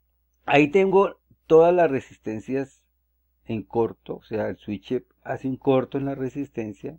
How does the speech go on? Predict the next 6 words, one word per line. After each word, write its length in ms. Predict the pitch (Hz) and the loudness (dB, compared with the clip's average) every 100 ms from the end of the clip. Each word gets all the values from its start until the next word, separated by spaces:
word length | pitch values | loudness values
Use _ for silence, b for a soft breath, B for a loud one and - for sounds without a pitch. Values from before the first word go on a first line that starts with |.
| - | -10
luego 480 | 120 117 117 120 _ | -4 -2 -4 -6 _
el, 240 | 127 101 95 _ _ - | -12 -12 -14 _ _ -8
la 160 | 101 | -6
resistencia 640 | 95 87 - 104 95 - 113 | -6 -12 -14 -10 -10 -4 -4
de 80 | |
cero. 340 | 107 170 131 | 0 2 2